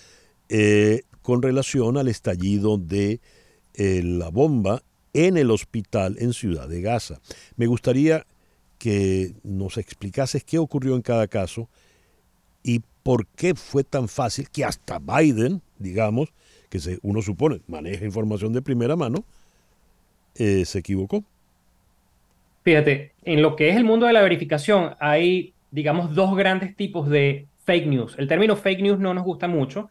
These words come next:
Speaker 1: Ujú.
Speaker 2: y por eso precisamente utilizamos estos dos tipos, eh, distintos de, de, de bulos, por decirlo de alguna manera. Está la información errónea, que es la información que se transmite sin querer,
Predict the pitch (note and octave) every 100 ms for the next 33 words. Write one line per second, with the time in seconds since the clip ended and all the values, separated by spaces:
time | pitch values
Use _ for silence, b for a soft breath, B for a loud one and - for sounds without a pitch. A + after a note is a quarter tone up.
0 | b - F#2 F2+ D3 D3 D3 F#3+ E3+ D#3
1 | F3+ E3+ F3 F#3 D#3+ D3 D#3 E3+ - D3
2 | D3 D3+ - D3+ C#3 C#3+ _ _ _ -
3 | B2 C3 B2 C#3+ C#3+ E3 C#3 D#3+ D#3 C#3
4 | B2 A#2+ A#2+ C3 D#3+ C3 G#2+ - _ _
5 | _ - B2 A2+ C#3+ C#3 C3 B2 C3 A2
6 | - - _ B B B B B D3 D3
7 | C#4+ C#4 A3+ F#3+ G#3 A3 G#3 G3 C#3+ C#3+
8 | D#3+ - D3+ F#3+ G3 F#3+ D#3+ D3 C#3+ D#3+
9 | D#3+ F3+ F3 E3+ D#3 D3 D3+ D#3 F3+ E3
10 | F3 D3 C#3 E3 C3+ D3